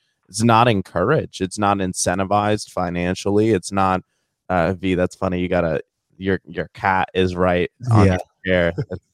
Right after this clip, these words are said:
Speaker 1: It's super distracting, but I love it. Uh,
Speaker 2: <laughs>
Speaker 1: but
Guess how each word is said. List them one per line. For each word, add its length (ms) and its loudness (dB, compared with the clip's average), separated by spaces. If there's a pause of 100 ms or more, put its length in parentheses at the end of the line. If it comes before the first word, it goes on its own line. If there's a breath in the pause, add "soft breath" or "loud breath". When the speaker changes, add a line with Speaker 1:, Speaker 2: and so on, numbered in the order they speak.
(120)
Speaker 1:
It's 140 -14
super 260 4
distracting, 580 -2
but 140 -2
I 60 -2
love 260 0
it. 160 -8 (320)
Uh, 260 6
Speaker 2:
<laughs> 160 2
Speaker 1:
but 100 -2